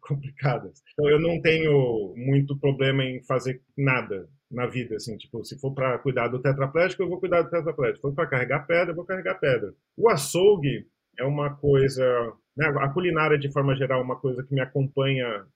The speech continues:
desde muito criança. O gosto por cozinhar, meus pais, é, cozinhavam em casa, a gente sempre ia fazer acampamento no meio do mato, então a gente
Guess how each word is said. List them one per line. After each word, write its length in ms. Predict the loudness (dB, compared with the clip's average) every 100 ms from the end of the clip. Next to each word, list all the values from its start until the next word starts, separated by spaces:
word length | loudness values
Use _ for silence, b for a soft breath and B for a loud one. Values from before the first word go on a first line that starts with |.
| _
desde 280 | -2 -2 0
muito 240 | 2 2 0
criança. 600 | -2 2 2 0 -6 -14 -18 _ _ -12
O 160 | -10
gosto 380 | 0 4 4 2
por 140 | -4 -2
cozinhar, 560 | 0 0 -2 0 0 0
meus 240 | -2 -4
pais, 720 | -4 0 2 2 -2 -8 -10 -4
é, 280 | -2 0 -2 -2
cozinhavam 420 | -2 -2 -4 -4
em 60 | -2
casa, 400 | 2 2 2 -2
a 40 |
gente 240 | -8 -8 -4
sempre 300 | -4 -2 -2
ia 120 | -2
fazer 240 | -2 -2
acampamento 580 | -2 -2 -2 0 -2 -2
no 100 | -2
meio 180 | 0 0
do 80 | 0
mato, 340 | 0 -2 -4
então 380 | -8 -4 -4 -8 _ _ _
a 40 | -8
gente 220 | -6